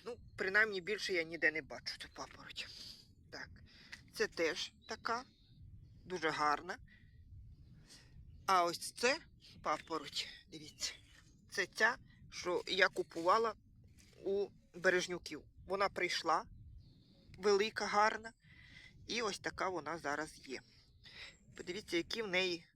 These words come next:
красиві, дивіться, хвостики. Бачите? І колір, дивіться, наче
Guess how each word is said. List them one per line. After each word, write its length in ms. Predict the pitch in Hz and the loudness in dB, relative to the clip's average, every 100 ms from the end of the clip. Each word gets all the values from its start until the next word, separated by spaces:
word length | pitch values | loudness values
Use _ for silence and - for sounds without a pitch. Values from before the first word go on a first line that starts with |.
| - | 0
красиві, 720 | - 156 - 202 226 220 143 - - - - - - | 4 4 2 -2 -2 -2 -10 -18 -20 -18 -18 -18 -20
дивіться, 340 | - - - - | -20 -18 -10 -6
хвостики. 540 | - 160 - - - - - - - - - - - - - - - - - - - - - - - - - - - - - - - - - - - - - - - - - - - - - - - - - | 0 0 -2 -8 -10 -10 -20 -20 -20 -20 -18 -18 -20 -20 -20 -20 -20 -20 -20 -20 -20 -20 -20 -20 -20 -20 -20 -20 -20 -20 -20 -20 -20 -20 -18 -18 -18 -18 -18 -18 -20 -20 -20 -20 -20 -20 -20 -20 -20 -20 -16
Бачите? 280 | - - - - - - - - - - - - - - - - | -14 -12 -16 -20 -20 -18 -18 -18 -20 -20 -20 -20 -20 -20 -20 -16
І 60 | - | -14
колір, 600 | - - 214 202 151 - - - - - - - | -6 8 10 10 6 0 -10 -20 -20 -20 -20 -20
дивіться, 260 | - - 151 | -20 -12 -4
наче 300 | 165 - | -2 -4